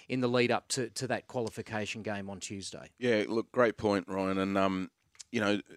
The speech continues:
Speaker 2: did Arnie go to some, uh, some, some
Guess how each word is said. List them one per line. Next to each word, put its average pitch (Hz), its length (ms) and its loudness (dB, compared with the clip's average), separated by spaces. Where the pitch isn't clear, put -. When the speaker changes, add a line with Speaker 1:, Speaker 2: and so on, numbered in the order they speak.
Speaker 2:
did 110 140 2
Arnie 113 300 6
go 104 160 6
to 101 100 4
some, 104 340 0
uh, 98 300 4
some, 101 380 -8
some 98 320 -6